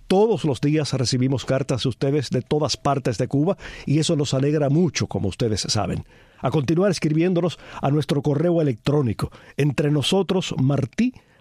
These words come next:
arroba gmail punto com o entre nosotros martí arroba gmail punto com.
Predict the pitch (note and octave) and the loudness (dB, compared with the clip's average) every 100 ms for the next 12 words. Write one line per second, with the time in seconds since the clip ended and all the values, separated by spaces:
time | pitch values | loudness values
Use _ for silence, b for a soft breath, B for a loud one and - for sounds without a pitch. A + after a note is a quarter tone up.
0 | b A#2+ B2+ D#3 F#3+ F3 E3 D3+ A#2 D#3 | b -2 0 2 2 2 0 0 2 4
1 | F#3+ D3 C#3+ D3+ E3+ - _ - C#3+ D3+ | 4 4 2 2 0 -2 _ 0 0 0
2 | - D#3+ - G3 A#2 F2 - E3 D4 _ | -2 -4 0 0 0 -2 0 0 -2 _
3 | A#2+ A2+ A#2 A2 - D#3 B2+ A#2 A2 - | -2 0 0 -2 0 0 0 0 0 0
4 | F#3+ B2+ B2 B2+ G3 A3 B B B - | 0 0 0 2 2 0 B B B -2
5 | F3 D3+ B2+ G2 F2 B B B C#3 D3 | 0 2 2 0 -4 B B B 0 0
6 | B2+ C3 A2 G2+ D#2+ | 0 -4 -2 -2 -2